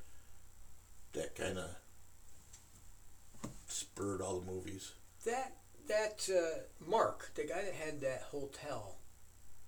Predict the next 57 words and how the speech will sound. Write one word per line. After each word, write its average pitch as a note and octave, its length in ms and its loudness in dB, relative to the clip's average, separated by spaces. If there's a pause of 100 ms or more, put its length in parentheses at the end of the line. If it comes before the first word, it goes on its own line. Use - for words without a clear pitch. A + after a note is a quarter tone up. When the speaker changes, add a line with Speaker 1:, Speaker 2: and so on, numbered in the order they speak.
(280)
Speaker 2:
up C#3 220 4
Speaker 1:
Oh, G#3 300 12
the B2 160 10
Erie. C#3 320 12 (180)
Yeah, C#3 160 12
the G#2+ 180 8
Erie. C3+ 280 12 (280)
Speaker 2:
Me A#3 180 6
and C#4+ 80 6
Heather - 260 6
went G2 180 2
there. - 100 2
We C#3 140 4
rented, A#2 320 6 (420)
I A#2+ 60 2
don't D#3+ 100 8
know A3+ 60 8
if - 180 12
you - 80 10
knew - 60 0
this, - 180 2
but A2 120 6
we D3 140 2
went D3+ 120 6
up A2 140 2
there G#2+ 160 4
for G2+ 220 2
a F#2+ 60 0
night. F#2+ 300 -2 (340)
Speaker 1:
I C#3+ 80 12
know D3 120 12
you G3+ 120 12
were D#3 80 12
Speaker 2:
Uh, C#3 40 8
Speaker 1:
going F3+ 240 12
to. G2 220 6
I G#2 40 8
know B2 80 10
Speaker 2:
yeah, B2+ 60 12
Speaker 1:
you - 60 12
were A2+ 60 12
Speaker 2:
we A2+ 80 12
Speaker 1:
ta-, C3 60 12
Speaker 2:
did. B2+ 260 12
Speaker 1:
you B2+ 80 6
were B2+ 80 8
talking C#3 320 12
about B2 240 12
it. B2 160 10 (120)
Speaker 2:
We D3 140 4
did. G#3+ 260 8
Speaker 1:
Yeah. A#2+ 260 12
Speaker 2:
We - 80 12
did. - 160 8
And, B2+ 280 4
uh, A2+ 280 6 (720)
um, A#2 520 4